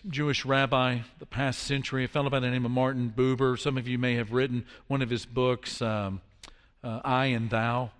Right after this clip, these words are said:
A very, very famous writer. He was a great storyteller, and he tells his story about two travelers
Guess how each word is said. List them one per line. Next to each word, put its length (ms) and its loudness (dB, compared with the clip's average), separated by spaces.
A 160 -2
very, 280 4
very 260 2
famous 400 -2
writer. 280 2
He 60 2
was 120 0
a 40 -4
great 220 0
storyteller, 680 -2
and 80 0
he 80 -2
tells 260 0
his 160 -4
story 320 0
about 240 -2
two 160 -6
travelers 640 -2